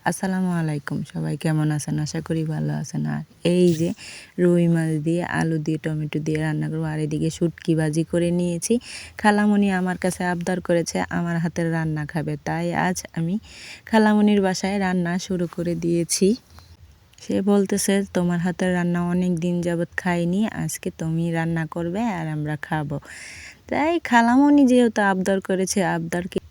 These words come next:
তাহলে আমি কি আর না করতে পারি? আর দেরি না করে আমার খালামণির এখানে রান্না বসায় দিছি। এদিক দিয়ে ছোট মাছের চচ্চড়ি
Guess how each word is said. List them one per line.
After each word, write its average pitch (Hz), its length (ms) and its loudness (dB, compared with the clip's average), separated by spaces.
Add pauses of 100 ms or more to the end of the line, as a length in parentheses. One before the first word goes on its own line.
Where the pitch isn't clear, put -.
(140)
তাহলে 220 360 2
আমি 208 280 6
কি 220 140 -2
আর 214 100 4
না 202 220 4
করতে 214 340 0
পারি? 233 320 6
আর 196 220 4
দেরি 202 320 8
না 220 160 10
করে 202 220 0
আমার 180 360 2
খালামণির 170 720 2
এখানে 165 440 0 (500)
রান্না 190 340 8
বসায় 185 440 2
দিছি। 180 300 0
এদিক 185 280 4
দিয়ে 180 180 4
ছোট 190 340 -2
মাছের 180 460 0
চচ্চড়ি 190 680 -2